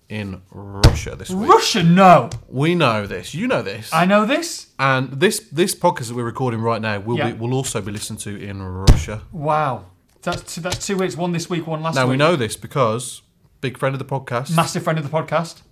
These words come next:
Speaker 1: Jimmy Fielden.
Speaker 2: Yeah, Jimmy Fielden.
Speaker 1: James Fielden.
Speaker 2: Jimbo Fielden.
Speaker 1: Tweeted us both, didn't he?
Speaker 2: Very impressive.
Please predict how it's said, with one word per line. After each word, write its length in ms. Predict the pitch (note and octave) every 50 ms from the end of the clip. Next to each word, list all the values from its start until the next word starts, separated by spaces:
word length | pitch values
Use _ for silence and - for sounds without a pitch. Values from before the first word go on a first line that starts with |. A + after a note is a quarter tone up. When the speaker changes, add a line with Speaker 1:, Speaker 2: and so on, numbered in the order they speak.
| - A2+
Speaker 1:
Jimmy 440 | - - B2+ B2+ B2 C3 C3+ C3+ B2+
Fielden. 560 | - - C#3 B2+ B2 A#2 G#2 G#2+ A2 A2 A#2+
Speaker 2:
Yeah, 380 | D#3 E3 D3 D3 D#3 G3 F#3+ D#3+
Jimmy 320 | C#3 - D#3+ E3+ A#3 B3+
Fielden. 460 | B3 - G#3 F3 D#3 C#3+ C#3 C3 B2 A2+
Speaker 1:
James 720 | - A2+ A2+ B2 C#3 D3 D3 D3 D3 D3 D3 D3 C#3+ -
Fielden. 420 | - B2+ A2+ A2 A2+ G#2+ E3 -
Speaker 2:
Jimbo 360 | - E3+ E3+ F3 E3+ F3 F3+ E3
Fielden. 680 | E3+ - F3 E3 D#3+ D3+ C3+ C3+ B2+ A#2+ A#2 A2+ - - - - - _ _ -
Speaker 1:
Tweeted 400 | - - C#3+ C#3 C#3+ C#3+ C3+ B2
us 80 | A#2+ G#2+
both, 460 | G#2 A#2 A2 G#2 A#2 B2+ B2+ - -
didn't 180 | C3 A#2 A#2
he? 120 | G#2+ G#2+ B2+ C#3 C#3+
Speaker 2:
Very 340 | D#3+ C#3 E3 F3 E3+ E3+ D#3+
impressive. 580 | D#3+ D3 C#3+ D3+ C#3 - - C#3 B2+ B2+ -